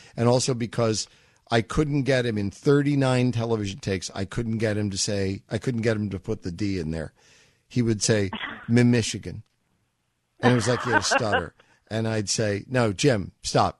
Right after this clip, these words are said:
Speaker 1: It's mid-Michigan. Think of it as two words. Mid-Michigan." He goes, "Oh, I do that again? All right, ready?" For the people, for our families who live in mid-Michigan,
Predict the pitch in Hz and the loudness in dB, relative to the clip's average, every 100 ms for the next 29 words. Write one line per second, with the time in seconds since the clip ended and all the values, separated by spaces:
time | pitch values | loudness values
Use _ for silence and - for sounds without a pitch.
0 | - 101 - - 98 110 127 139 139 - | -8 -8 -8 -10 0 4 4 2 -4 -10
1 | _ _ - 113 120 - 98 82 - _ | _ _ -6 0 0 -2 -6 -10 -14 _
2 | - 165 170 190 185 - 208 156 123 71 | -4 -2 0 0 0 -4 -2 0 0 -2
3 | - _ _ _ 123 139 127 127 110 - | -12 _ _ _ 2 4 2 -2 -2 -4
4 | 98 87 95 85 - - _ 113 107 92 | -6 -4 -4 -4 -8 -18 _ 0 0 0
5 | 95 95 135 139 131 131 131 131 107 98 | -2 -4 -2 -2 -2 -2 -2 -2 -4 -2
6 | 82 - - 104 117 135 - - - _ | -4 -6 -2 0 0 -6 -16 -20 -20 _
7 | - - 160 - 254 - 196 165 - 175 | 0 2 4 4 2 2 0 0 -4 -4
8 | 214 180 175 151 135 117 135 123 123 117 | -4 0 0 2 0 -2 -4 -2 0 0
9 | 110 107 107 107 - 95 85 95 | 2 2 2 2 0 -6 -6 -8